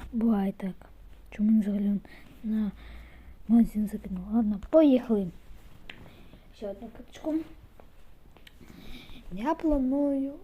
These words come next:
от завтра, я не знаю, як в мене складеться, чи в мене вийде викласти ро-, е, відеоролик,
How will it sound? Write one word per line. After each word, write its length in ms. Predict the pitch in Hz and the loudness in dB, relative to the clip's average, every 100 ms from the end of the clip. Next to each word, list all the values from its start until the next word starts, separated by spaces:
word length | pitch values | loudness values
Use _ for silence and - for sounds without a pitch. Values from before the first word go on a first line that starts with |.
| - | -14
от 360 | - 254 269 240 | -6 -2 -2 -4
завтра, 580 | - 277 302 285 269 262 | -4 0 0 0 -4 0
я 220 | 254 254 | 2 4
не 140 | 233 | 2
знаю, 380 | 226 262 262 254 | 0 -4 -4 -4
як 100 | 247 - | -6 -4
в 20 | |
мене 260 | 226 240 233 | -2 0 0
складеться, 560 | - 226 269 247 - - | 0 -2 -2 -2 -8 -4
чи 240 | 240 233 - - - | 0 0 -2 -20 -14
в 40 | 226 | -10
мене 260 | 214 226 220 | -6 -6 -4
вийде 360 | 240 240 233 233 | -4 -2 -2 -4
викласти 500 | 240 233 226 - 240 | -6 -6 -8 -4 -4
ро-, 360 | 226 254 269 - | -2 -2 -4 -6
е, 460 | 208 214 214 208 | -6 -4 -4 -2
відеоролик, 800 | 226 233 233 233 220 240 262 240 | 0 0 0 -2 -2 -4 -4 -6